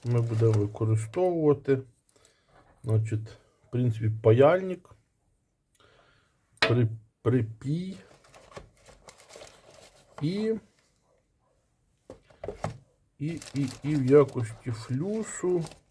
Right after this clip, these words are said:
ми, мабуть, візьмемо, е,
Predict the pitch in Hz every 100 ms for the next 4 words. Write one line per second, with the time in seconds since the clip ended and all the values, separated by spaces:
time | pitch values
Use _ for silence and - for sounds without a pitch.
0 | - 117 135 165 165 - - _ _ -
1 | - - _ - 110 110 110 113 170 -
2 | - - - _ _ _ _ 110 110 107
3 | 113 131 143 139 123 _ _ _ _ _
4 | _ _ _ _ _ - 104 101 101 101
5 | 101 98